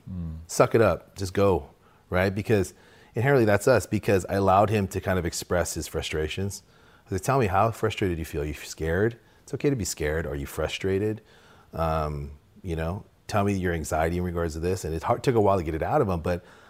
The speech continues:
Speaker 2: I found, like, once you get it out, and that's a whole thing, right? I mean, talking about first responders and, and all of us in general, we have so much of a mental block that happens that we just don't wanna do it 'cause of fear or anxiety or past failures or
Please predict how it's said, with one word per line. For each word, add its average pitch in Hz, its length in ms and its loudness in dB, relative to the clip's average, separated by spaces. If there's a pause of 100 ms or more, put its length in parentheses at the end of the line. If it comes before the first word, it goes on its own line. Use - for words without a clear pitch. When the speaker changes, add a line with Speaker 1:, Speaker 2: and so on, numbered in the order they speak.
(120)
Speaker 2:
I 104 120 0
found, 117 180 2
like, 90 180 0
once 107 220 0
you 110 80 -4
get 92 120 0
it 85 60 0
out, 117 140 4
and 113 100 0
that's 139 140 0
a 156 40 0
whole 139 160 -2
thing, 147 460 -6
right? 101 300 -4
I - 20 -4
mean, 104 380 -6
talking 123 140 0
about 98 100 -2
first 101 220 -4
responders 123 580 0
and, 76 100 -6 (540)
and - 140 -10
all 151 180 6
of 131 60 6
us 107 100 -2
in 87 100 -2
general, 120 260 0
we 95 100 -2
have 104 100 -6
so - 240 -2
much 127 220 -2
of 85 40 -2
a 80 60 -2
mental 95 500 0
block 82 520 0
that 82 120 -2
happens 80 720 -4 (540)
that 95 80 -2
we 98 60 0
just 98 160 -4
don't 104 120 2
wanna 101 140 2
do 90 160 -2
it 85 80 -4
'cause 85 100 -8
of - 80 -10
fear 101 680 0
or 71 180 -6
anxiety 98 800 -2
or 67 140 -8
past - 340 -2
failures 101 800 2
or 73 320 -4